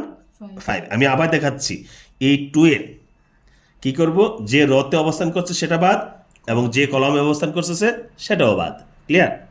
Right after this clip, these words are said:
Speaker 2: এই জায়গাটাই আমরা এখানে লিখলাম। তারপর আমরা পরবর্তী, ফার্স্ট রো এর পরবর্তী উপাদান কোনটা? টু। তো আবার একটা জিনিস মনে রাখতে হবে, চিহ্নর ক্ষেত্রে এখানে কথা আছে, নিয়ম হচ্ছে প্লাস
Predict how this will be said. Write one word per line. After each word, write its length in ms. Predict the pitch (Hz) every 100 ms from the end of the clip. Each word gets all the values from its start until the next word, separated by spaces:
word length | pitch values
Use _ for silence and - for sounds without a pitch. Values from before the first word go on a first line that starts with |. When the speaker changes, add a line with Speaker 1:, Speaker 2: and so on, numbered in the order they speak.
| _
Speaker 2:
এই 140 | 135 139
জায়গাটাই 380 | 139 135 135 160
আমরা 200 | 117 110
এখানে 200 | 101 98
লিখলাম। 380 | 90 - 82 - - _ _ - - - -
তারপর 340 | 160 180 117 98 - - _
আমরা 520 | 117 117 160 - - -
পরবর্তী, 680 | 170 170 170 165 151 147 - - _ _ _
ফার্স্ট 220 | 135 135 170
রো 60 | 170
এর 120 | -
পরবর্তী 360 | 170 170 165
উপাদান 300 | 165 160 156
কোনটা? 260 | 151 170 208 311 - - -
টু। 80 | - - - 117 - -
তো 60 | 113 - -
আবার 220 | 139 165
একটা 160 | 170 190
জিনিস 200 | 196 196
মনে 160 | 190
রাখতে 240 | 202 196 170
হবে, 140 | 104 101
চিহ্নর 320 | - 165 175 175
ক্ষেত্রে 300 | 175 - 151
এখানে 200 | 151 143 143 -
কথা 180 | 113 113
আছে, 200 | 117 113
নিয়ম 220 | 113 139 139
হচ্ছে 240 | 135 135 180 220 - - -
প্লাস 380 | 117 120 165